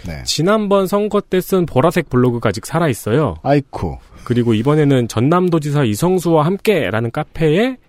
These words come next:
Speaker 2: 이번 공약이 올라와 있는데
Speaker 1: 네.
Speaker 2: 이건 정의원만 볼 수 있습니다.
Speaker 1: 어.
Speaker 2: 제가 저번에 퀴즈까지 풀었다가 배신당한 적이 있잖아요.
Speaker 1: 그렇죠.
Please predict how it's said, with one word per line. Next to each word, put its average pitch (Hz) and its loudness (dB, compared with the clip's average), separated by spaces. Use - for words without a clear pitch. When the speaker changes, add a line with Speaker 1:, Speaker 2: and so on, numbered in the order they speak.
Speaker 2:
이번 151 4
공약이 120 0
올라와 107 0
있는데 98 -4
Speaker 1:
네. 139 2
Speaker 2:
이건 131 0
정의원만 147 0
볼 98 -2
수 95 -4
있습니다. 95 -4
Speaker 1:
어. 147 2
Speaker 2:
제가 147 0
저번에 135 0
퀴즈까지 196 -2
풀었다가 160 -2
배신당한 131 0
적이 113 -4
있잖아요. 104 -2
Speaker 1:
그렇죠. - 2